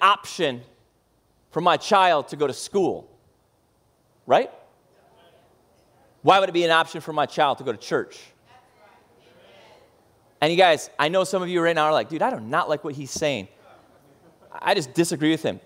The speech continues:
Great, you can disagree with me, but I'm telling you what, Scripture says we need to honor our children.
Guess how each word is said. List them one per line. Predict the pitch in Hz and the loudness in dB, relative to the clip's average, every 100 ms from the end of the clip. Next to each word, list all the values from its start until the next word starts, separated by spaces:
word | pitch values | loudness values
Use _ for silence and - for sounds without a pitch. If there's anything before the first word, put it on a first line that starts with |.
| 135 | -2
Great, | 190 175 | 2 2
you | 147 | 0
can | 226 | -2
disagree | 160 190 156 | -2 0 -2
with | 202 143 | -2 -2
me, | 123 | -2
but | 139 | -2
I'm | |
telling | 131 190 190 | 0 -2 0
you | 170 | 0
what, | 165 | -2
Scripture | - - 185 190 214 | -2 -6 -6 -4 -6
says | - 190 143 131 | 0 2 2 0
we | 151 | -8
need | 165 | -2
to | 156 | 0
honor | 135 139 127 | 0 0 -2
our | |
children. | 117 - 143 120 | -2 -2 -2 -2